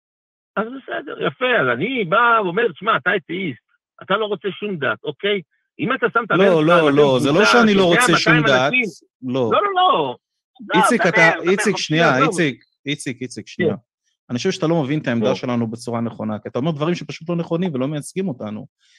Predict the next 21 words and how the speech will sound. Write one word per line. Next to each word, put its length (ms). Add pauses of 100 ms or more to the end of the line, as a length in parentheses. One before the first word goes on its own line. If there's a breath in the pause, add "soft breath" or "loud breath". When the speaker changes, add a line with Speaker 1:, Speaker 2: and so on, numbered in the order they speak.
(160 soft breath)
Speaker 2:
זה 160
לא 160
שאני 280
Speaker 1:
מה 120
Speaker 2:
לא 60
Speaker 1:
לא 60
Speaker 2:
רוצה 160
Speaker 1:
נכונים? 160
Speaker 2:
שום, 240
Speaker 1:
אתם 300
Speaker 2:
אני, 160
Speaker 1:
אתאיסטים, 340 (100)
לא? 260
Speaker 2:
אז 140
תקשיב. 280
Speaker 1:
אתם 120
אתאיסטים, 560
אתם 200
רוצים, 480
לא 80
רוצים 400